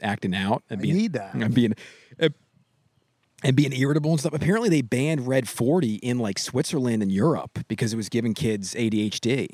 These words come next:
Speaker 1: Um, but I don't know, man. You gotta, being nice to people, there's, like, a balance, man. I'm trying not to let my arm get f-, toasted by the sun 'cause it's black. But there's a balance with it. You gotta be kind of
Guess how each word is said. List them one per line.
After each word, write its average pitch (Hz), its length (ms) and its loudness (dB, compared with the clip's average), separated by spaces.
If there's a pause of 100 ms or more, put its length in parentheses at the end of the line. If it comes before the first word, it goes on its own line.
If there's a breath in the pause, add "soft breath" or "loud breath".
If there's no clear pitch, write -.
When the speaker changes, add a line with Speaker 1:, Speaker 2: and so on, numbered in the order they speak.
(800)
Speaker 1:
Um, 90 560 -6 (1700 soft breath)
but 214 100 0
I 254 40 2
don't 269 80 2
know, 190 100 4
man. 165 400 0
You 190 220 0
gotta, 196 280 2 (680)
being 247 280 4
nice 156 260 2
to 160 100 -6
people, 180 520 -2 (340)
there's, 165 240 0
like, 233 140 2
a 165 40 2
balance, 107 580 -2
man. 82 440 -12
I'm 104 80 -20
trying 127 200 -10
not 101 120 -4
to - 100 -10
let 98 140 -2
my 87 180 -4
arm 98 240 -2
get - 160 -8
f-, - 180 -12
toasted 104 360 -6
by 87 60 -6
the 82 80 -8
sun 98 220 -6
'cause 90 100 -8
it's 82 100 -12
black. 87 500 -8 (440 loud breath)
But 113 220 2 (1120)
there's 190 180 6
a 202 60 4
balance 202 460 -2
with 101 100 -2
it. 95 60 -2
You 127 100 0
gotta 185 240 4
be 156 220 0
kind 139 420 0
of 113 500 -2